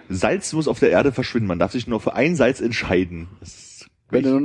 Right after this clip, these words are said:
Speaker 2: noch ein Salz für den Rest deines Lebens
Speaker 1: <laughs>
Speaker 2: essen könntest. Hä?
Speaker 1: Das ist eine Entscheidungsfrage, keine Meinungsfrage.
Speaker 2: Äh, würde ich Jodsalz nehmen.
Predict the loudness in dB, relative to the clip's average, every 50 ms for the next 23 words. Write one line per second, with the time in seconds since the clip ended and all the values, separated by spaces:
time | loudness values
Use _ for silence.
0 | 2 0 0 0 0 0 0 2 2 2 2 2 2 0 -2 -2 0 0 2 2
1 | 0 0 2 2 0 2 0 -2 0 4 4 4 4 4 2 -2 0 0 -2 -2
2 | -2 -6 -6 -4 -4 -4 -4 -4 -6 -8 -8 -6 -2 0 2 4 4 6 6 4
3 | 4 2 2 2 0 2 2 -2 -4 -4 -18 -20 -20 -20 -20 _ _ -18 -16 -14
4 | -12 -12 -12 -12 -12 -10 -8 -6 -4 -4 -4 -4 -8 -8 -12 -20 -20 -20 -14 -4
5 | 0 0 0 0 0 0 0 0 -2 -2 -2 -2 -2 -2 -2 -4 -6 -4 -4 -6
6 | -6 -6 -4 0 2 2 4 4 4 2 4 4 4 4 4 4 2 2 2 0
7 | -6 -6 -6 -6